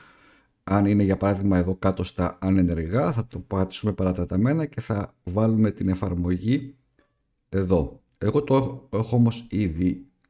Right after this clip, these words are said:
στο μενού γρήγορων ρυθμίσεων, οπότε ένας τρόπος γρήγορος να ξεκινήσω μια καταγραφή είναι να πατήσω το κουμπάκι εδώ,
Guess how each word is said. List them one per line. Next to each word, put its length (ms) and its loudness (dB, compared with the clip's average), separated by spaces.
στο 280 -4
μενού 400 2
γρήγορων 560 0
ρυθμίσεων, 760 -2
οπότε 340 2
ένας 220 4
τρόπος 320 4
γρήγορος 460 4
να 80 -2
ξεκινήσω 920 0
μια 180 0
καταγραφή 920 -2
είναι 280 4
να 120 4
πατήσω 360 -2
το 120 -2
κουμπάκι 500 0
εδώ, 540 2